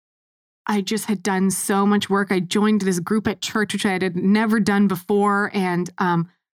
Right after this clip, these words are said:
I was really committed. And so there was, three days after I found out that he was dating this other girl, I was laying in my bed, and there was a moment where I could make the decision. Do I wanna keep pursuing God and this new life that I had, this transforming my mind? Or did I wanna go back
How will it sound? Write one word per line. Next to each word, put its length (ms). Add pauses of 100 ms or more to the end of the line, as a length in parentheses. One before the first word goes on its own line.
(240)
I 100
was 240
really 220
committed. 380
And 120
so 100
there 140
was, 200 (480)
three 140
days 180
after 200
I 60
found 160
out 80
that 80
he 100
was 200
dating 240
this 140
other 200
girl, 400 (400)
I 140
was 200
laying 260
in 100
my 120
bed, 360
and 160
there 140
was 180
a 60
moment 540
where 160
I 60
could 160
make 180
the 60
decision. 400
Do 100
I 60
wanna 220
keep 240
pursuing 560
God 340
and 180
this 220
new 220
life 340
that 120
I 60
had, 200 (100)
this 180 (440)
transforming 560
my 100
mind? 420 (460)
Or 80
did 160
I 60
wanna 200
go 120
back 300